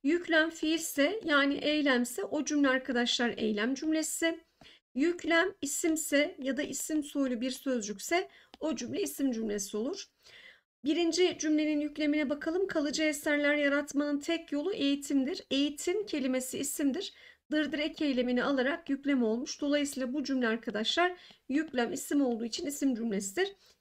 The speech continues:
Yani bir olmalı mutlaka cevabımızda. Diğer seçenekleri eliyorum. Cevap ya A ya B. Mermer üzerinde çalışırsak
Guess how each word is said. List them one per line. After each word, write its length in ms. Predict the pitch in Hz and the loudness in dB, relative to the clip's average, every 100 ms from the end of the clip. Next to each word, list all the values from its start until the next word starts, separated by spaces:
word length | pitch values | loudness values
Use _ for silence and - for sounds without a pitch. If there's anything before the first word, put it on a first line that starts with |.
| - | 2
Yani 500 | 285 240 311 403 - _ - | 4 6 4 0 -2 _ 0
bir 160 | 294 330 | 2 4
olmalı 460 | 240 240 226 226 | 2 2 2 2
mutlaka 520 | 240 285 302 302 320 311 | 0 -2 -2 0 0 2
cevabımızda. 880 | 311 294 302 311 302 285 311 320 320 - _ - | 0 0 0 0 -2 0 2 0 -2 -18 _ 0
Diğer 260 | 311 254 | 4 4
seçenekleri 640 | 254 294 285 240 240 240 277 | 2 -4 -2 -2 -2 -2 -2
eliyorum. 680 | - 247 233 202 247 370 _ | 0 0 2 0 -2 -6 _
Cevap 380 | - 254 226 226 | 0 2 0 -2
ya 120 | 254 | -2
A 140 | 208 262 | 0 2
ya 220 | 240 180 | 0 0
B. 280 | 196 269 - - - - - - | -2 -2 -6 -20 -20 -20 -16 0
Mermer 480 | 262 311 302 349 381 | 4 6 4 2 0
üzerinde 480 | 269 302 285 285 | -2 0 0 0
çalışırsak 840 | 294 302 285 - 330 - 294 294 - | -2 -4 -4 -4 -6 -2 -4 -4 -20